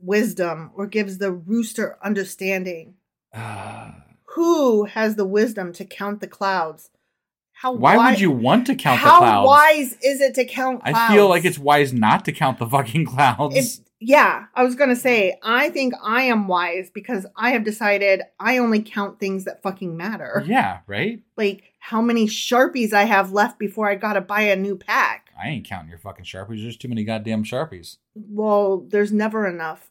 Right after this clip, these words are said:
Speaker 1: and there's certainly never too
Speaker 2: Oh,
Speaker 1: much.
Speaker 2: I know. That's why they're not counting the fuckers.
Speaker 1: Right?
Speaker 2: Yeah.
Speaker 1: Okay. So if I'm, if I,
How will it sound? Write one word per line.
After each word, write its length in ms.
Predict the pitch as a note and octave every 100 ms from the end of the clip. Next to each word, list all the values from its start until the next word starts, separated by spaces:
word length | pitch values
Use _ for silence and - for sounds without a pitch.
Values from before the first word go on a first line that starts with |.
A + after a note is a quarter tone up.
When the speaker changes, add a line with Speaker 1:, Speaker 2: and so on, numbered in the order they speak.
| -
Speaker 1:
and 140 | F#3+
there's 200 | F#3 F3+
certainly 380 | - B3+ F#3+ F3+
never 240 | E3+ E3
too 200 | D#3+ -
Speaker 2:
Oh, 60 | A2+
Speaker 1:
much. 120 | G#2
Speaker 2:
I 60 | G#2+
know. 160 | E3+ A#2+
That's 260 | G#2 -
why 240 | A2 G#2+ G2+
they're 200 | G#2 G2+
not 280 | G2+ G2+
counting 300 | - A#2 D3
the 60 | A2
fuckers. 480 | G#2 F#2 F2 F2 - -
Speaker 1:
Right? 400 | E3+ G#3 - -
Speaker 2:
Yeah. 260 | G#2 A2+ -
Speaker 1:
Okay. 500 | - G#3+ - - - _ _ _
So 260 | - A3+
if 120 | A3 A3+
I'm, 340 | B3+ C4 B3+
if 160 | A#3+ A#3
I, 300 | C4 B3 G3